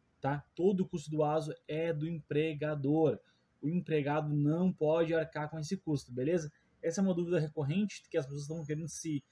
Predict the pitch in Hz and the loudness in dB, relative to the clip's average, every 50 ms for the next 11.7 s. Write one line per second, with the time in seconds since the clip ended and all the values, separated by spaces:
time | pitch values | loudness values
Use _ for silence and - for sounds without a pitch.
0 | _ _ _ _ _ _ - 170 165 - - 175 160 151 147 143 139 135 135 135 | _ _ _ _ _ _ -4 -4 -2 2 4 4 4 4 4 2 0 0 0 0
1 | 139 143 147 135 127 127 117 113 113 123 135 147 185 208 190 151 - 151 165 165 | 0 0 0 0 0 0 -2 0 0 0 0 0 0 -2 -4 -8 -6 -4 -4 -2
2 | 151 156 147 - - 160 151 147 139 147 151 147 135 135 147 143 143 131 127 131 | -2 -2 -4 -4 -4 -4 -4 -2 0 0 0 0 2 2 0 0 0 -2 -4 -4
3 | - - 139 143 147 135 131 160 202 202 - - - 151 147 151 147 - - - | -6 -2 0 2 2 2 2 2 0 0 -2 -2 -2 0 2 0 0 -2 -6 -6
4 | 156 143 143 131 120 147 175 - _ _ _ _ _ _ _ _ _ _ - 139 | -6 -6 -6 -6 -6 -6 -6 -8 _ _ _ _ _ _ _ _ _ _ 0 4
5 | 143 147 147 147 147 143 127 143 156 151 - - - - - 208 - 320 294 - | 4 6 6 6 4 4 2 2 0 0 -2 -4 -4 -2 -2 0 2 2 2 2
6 | 330 311 294 247 - - 196 175 143 147 147 139 - 151 143 143 156 190 196 - | 2 2 2 2 2 4 2 4 4 2 0 -2 -2 -2 0 0 0 0 -2 -2
7 | - - 151 156 - _ _ _ _ _ _ - 147 156 160 156 165 165 151 151 | -4 -6 -6 -6 -6 _ _ _ _ _ _ -2 0 0 0 2 0 -2 -2 0
8 | 160 160 160 156 147 156 156 151 151 156 156 147 135 139 135 123 123 143 151 151 | -2 -2 -2 -4 -2 -2 0 0 2 2 0 0 -2 -4 -4 -2 2 2 4 4
9 | 156 147 - - - _ _ _ _ _ _ _ _ _ _ - - 143 147 151 | 2 0 -2 -6 -10 _ _ _ _ _ _ _ _ _ _ -6 -2 0 2 2
10 | 151 - - 175 147 151 151 - 165 151 - 156 151 156 151 139 135 156 156 151 | 2 0 -2 -6 -6 -6 -4 -4 -4 -2 -2 -2 -2 -2 -2 -2 -2 -2 -2 -2
11 | 131 139 143 139 135 139 139 143 135 - 160 190 226 220 | -2 -2 -4 -2 0 0 0 0 0 2 2 2 2 2